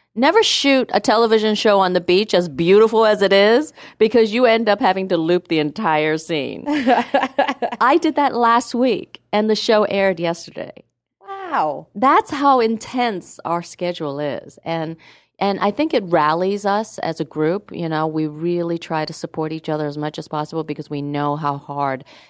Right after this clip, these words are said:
Speaker 1: everybody is working to put out, you know, this piece of art and entertainment for our fans.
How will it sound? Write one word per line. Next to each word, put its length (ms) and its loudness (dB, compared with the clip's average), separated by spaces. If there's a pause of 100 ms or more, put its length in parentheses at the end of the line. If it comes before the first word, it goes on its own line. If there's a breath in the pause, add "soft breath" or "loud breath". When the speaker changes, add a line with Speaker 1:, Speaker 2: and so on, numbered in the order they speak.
(200 loud breath)
Speaker 1:
everybody 580 0
is 140 -12
working 600 -8
to 100 -18
put 240 -8
out, 260 -6 (100)
you 140 -12
know, 320 -14
this 480 -14 (120)
piece 220 -10
of 120 -8
art 280 -4 (540 soft breath)
and 140 -6
entertainment 680 -10
for 180 -14
our 80 -10
fans. 580 -14